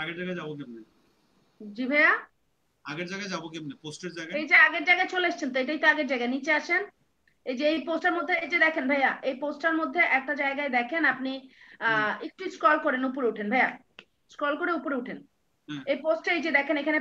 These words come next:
Speaker 2: plus button আছে, এখানে যদি extra কোনো কিছু অ্যাড করতে চান আপনি দেখতে পাচ্ছেন এই যে plus।
Speaker 1: হুম, হুম, হুম। Edit
Speaker 2: এডিট
Speaker 1: section।
Speaker 2: section edit করতে পারবেন, plus then, plus then, এটা cross দিলে পুরোটা চলে যাবে,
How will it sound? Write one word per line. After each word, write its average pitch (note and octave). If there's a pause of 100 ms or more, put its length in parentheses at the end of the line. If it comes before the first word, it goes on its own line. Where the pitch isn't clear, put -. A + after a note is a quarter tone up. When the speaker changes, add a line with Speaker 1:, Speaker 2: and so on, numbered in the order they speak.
Speaker 2:
plus C4 (100)
button C#4 (100)
আছে, C#4 (680)
এখানে D4 (100)
যদি D4+
extra -
কোনো C#4
কিছু C#4
অ্যাড A#3 (100)
করতে C4+
চান C4+
আপনি C4+ (100)
দেখতে C4
পাচ্ছেন D#4+
এই A#3+
যে B3
plus। B3 (180)
Speaker 1:
হুম, D3
হুম, C3+
হুম। A#2+ (1500)
Edit D3+
Speaker 2:
এডিট D4
Speaker 1:
section। -
Speaker 2:
section D4 (100)
edit B3
করতে B3
পারবেন, A#3 (100)
plus C#4 (120)
then, E4+ (100)
plus D#4
then, F#4
এটা E4
cross D4+
দিলে F4+
পুরোটা G4
চলে F4
যাবে, F3+